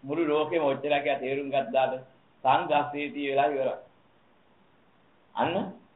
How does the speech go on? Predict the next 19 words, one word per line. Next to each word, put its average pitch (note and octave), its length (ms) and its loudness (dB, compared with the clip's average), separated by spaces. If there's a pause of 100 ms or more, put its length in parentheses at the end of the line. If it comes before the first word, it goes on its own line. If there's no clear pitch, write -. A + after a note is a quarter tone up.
(1400)
පළවෙනි D3+ 340 0
පදේ C#3+ 300 2
තේරුම. C3+ 380 -4 (2500)
දැන් C#3+ 140 4
මේක D#3+ 180 2
දකින්න E3 340 2
ආකාරය. D3 460 2 (3250)
උදේ F#3 300 6
දකින්න D#3+ 420 4
ඕන, E3 140 0
වැය E3 300 6
දකින්න D3 380 0
ඕන. B2 160 0
අනිත්‍ය C#3+ 340 -2
දැක්කා C#3+ 300 0
වෙන්නේ C#3+ 240 -4
එතෙන්. C3+ 340 -6 (100)
අනිත්‍ය C3+ 300 -6
දකින්න C3+ 320 -4